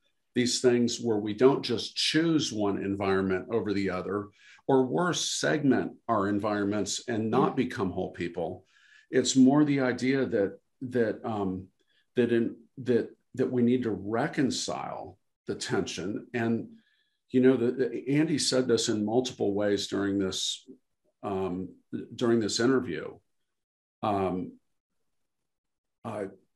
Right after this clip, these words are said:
Speaker 1: but we, but, but what are we afraid of, right? We can't,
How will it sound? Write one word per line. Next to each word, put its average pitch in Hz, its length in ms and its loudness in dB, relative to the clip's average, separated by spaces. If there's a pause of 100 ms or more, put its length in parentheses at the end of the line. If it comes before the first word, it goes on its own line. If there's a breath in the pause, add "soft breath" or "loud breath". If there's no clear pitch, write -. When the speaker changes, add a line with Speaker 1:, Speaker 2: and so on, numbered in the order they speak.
(460)
Speaker 1:
but - 220 -2
we, 120 220 -2 (960)
but, - 160 -4 (140)
but 127 160 0
what 131 200 2
are 165 60 -2
we 165 180 -2
afraid 127 480 -2
of, - 300 -8
right? 117 180 0
We 117 100 -4
can't, 139 380 -2